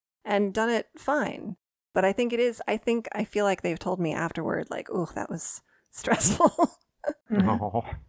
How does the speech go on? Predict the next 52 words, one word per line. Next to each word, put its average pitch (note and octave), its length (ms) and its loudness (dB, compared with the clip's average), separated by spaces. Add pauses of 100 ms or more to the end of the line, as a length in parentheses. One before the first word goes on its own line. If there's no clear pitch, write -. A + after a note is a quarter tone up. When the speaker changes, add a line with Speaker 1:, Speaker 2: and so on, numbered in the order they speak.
(200)
Speaker 1:
But, G#3+ 300 8 (240)
you D4 80 2
know, A3 220 8
it A3+ 280 0
goes G#3+ 240 0
how G#3 140 0
it G#3 80 -4
goes. F#3 240 2
It's - 180 -2 (220)
one D4 260 4
thing, A3 220 2
the F#3+ 80 2
one, F3+ 180 2
the E3+ 160 0 (240)
thing F#3+ 120 0
that's E3 180 -2
a - 40 -6
benefit G#3 380 0
of D#3+ 120 -4
that D#3 260 0
is - 180 -4
you E3+ 100 -2
do F3+ 200 0
get E3 260 0 (460)
different, F3+ 720 -2 (160)
I - 80 0
think - 240 -2
people - 220 -8
stay F3+ 180 0
a F3 80 2
little E3 140 4
bit - 180 -2
more E3 140 0
focused - 480 -4
if F3+ 80 -6
they E3+ 80 -2
don't E3 180 -2
know D3 160 -2
each E3+ 160 -6
other, C#4+ 320 0 (420)
just G#3+ 140 -10
because D#3+ 240 -2
the F3 100 0
only F3 180 2
thing E3+ 160 -2
you E3 80 -2
have F3 140 -4
in D#3+ 80 -4
common E3 340 -2
is - 160 -2
the - 80 -10
game. E3 460 -2